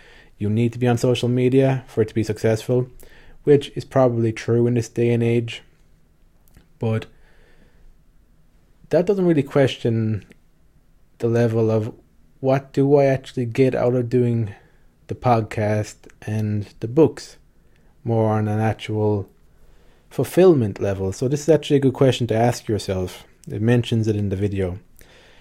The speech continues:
So will doing this thing, will it bring me real fulfillment, or is it just another dopamine hit? And then the other thing is, am I lusting after a lifestyle I will never have?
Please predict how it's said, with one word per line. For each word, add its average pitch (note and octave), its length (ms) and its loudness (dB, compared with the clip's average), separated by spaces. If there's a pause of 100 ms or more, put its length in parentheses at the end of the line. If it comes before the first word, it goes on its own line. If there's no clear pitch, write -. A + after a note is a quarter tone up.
(140)
So G#2 180 -2
will D3+ 680 6 (440)
doing D#3 300 6
this C#3+ 160 6
thing, G#2+ 440 -2 (920)
will C3 120 6
it D3 140 4
bring C#3+ 200 6
me C#3 260 2
real C3 300 4
fulfillment, D#3 720 4
or - 160 -2
is B2+ 200 4
it A#2+ 80 0
just A2+ 280 0
another G#2+ 240 -2
dopamine A#2+ 760 -2 (100)
hit? C3 360 -2 (720)
And B2+ 80 -4
then A#2+ 100 2
the A2+ 100 4
other B2 160 6
thing A#2 160 0
is, A2 140 0 (140)
am B2 140 2
I C3 100 4
lusting A#2+ 420 2
after A2 320 0
a G#2+ 60 2
lifestyle G#2 560 2
I G2+ 120 -2
will G2 140 -2
never G2+ 320 -2
have? F#2+ 320 -4